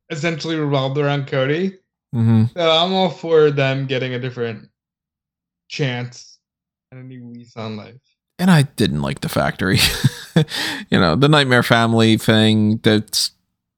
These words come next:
Speaker 2: so, oh, God, what was the version of it that, uh, Brandy had? The Nightmare Collective? Was that the name?
Speaker 1: Nightmare Collective, yes.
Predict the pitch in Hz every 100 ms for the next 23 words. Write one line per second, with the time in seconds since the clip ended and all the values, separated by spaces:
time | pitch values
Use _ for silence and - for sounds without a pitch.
0 | _ - - 110 104 98 107 127 131 85
1 | 151 117 123 196 190 160 147 139 120 117
2 | 117 101 - 101 82 76 - - 92 85
3 | 76 123 98 82 92 - - 113 104 107
4 | - 98 123 156 156 - - - 147 151
5 | 147 151 156 143 135 117 117 110 113 -
6 | _